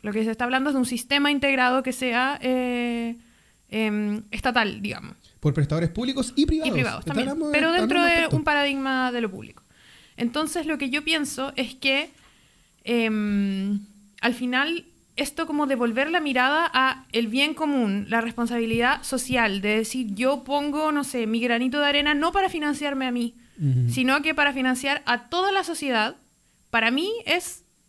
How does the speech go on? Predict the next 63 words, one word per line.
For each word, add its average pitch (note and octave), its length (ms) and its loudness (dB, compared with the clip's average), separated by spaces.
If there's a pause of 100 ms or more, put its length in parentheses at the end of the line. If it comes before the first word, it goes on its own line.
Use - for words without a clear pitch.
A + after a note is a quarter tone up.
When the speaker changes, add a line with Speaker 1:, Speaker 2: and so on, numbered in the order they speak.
(200)
Speaker 1:
la C4+ 680 2 (380)
mejor C4 480 2
que G4+ 100 -2
tiene G4+ 220 0
la G4 100 0
Constitución, F4 680 -6
¿cachai? A#3+ 420 -8 (100)
Speaker 2:
Claro, A#2 300 -2
tiene C3 220 0
el B2 120 -2
cuento C#3 340 -2
de C3+ 80 2
lo B2+ 120 0
social D3+ 380 -2
y C#3+ 60 2
no C#3 120 0
de C#3 80 2
lo C#3 100 0
individual, A#2 480 0 (100)
que C3 100 0
eso B2 100 0
está A#2 180 2
súper A#2+ 260 0
Speaker 1:
Pero A#3 280 2
Speaker 2:
potente. D4+ 160 4
Speaker 1:
eso D#4+ 300 -2
es, D#4+ 360 0
o C4 100 -2
sea, B3+ 180 0
en A#3+ 100 0
Chile F#4 340 2
tú, F4+ 240 0 (460)
lo C4 180 4
público G#4+ 460 2
hoy F#4 160 2
en G#4 120 0
día D#4 300 2 (160)
es C#4+ 140 -4
considerado, E4 500 0
y C#4 80 -2
esto D#4+ 240 -6
tengo C4+ 240 -6
que C4 240 -2
decir A#3+ 380 -4
el C#4 80 -4
disclaimer, D#4 440 -6
esto D#4 140 -12
es D4 80 -10
una C4+ 140 -6
idea C4+ 280 0
de C4+ 220 -2
un B3+ 180 -4
ex C4 200 -8
jefe C4+ 340 -6
que B3 80 -6
yo B3 100 -4
quiero B3 160 -6
mucho, A#3+ 280 -4
que A#3 60 -4
es A#3 80 -4
el A3+ 120 -6
ex A#3 140 -12
rector A#3 400 -8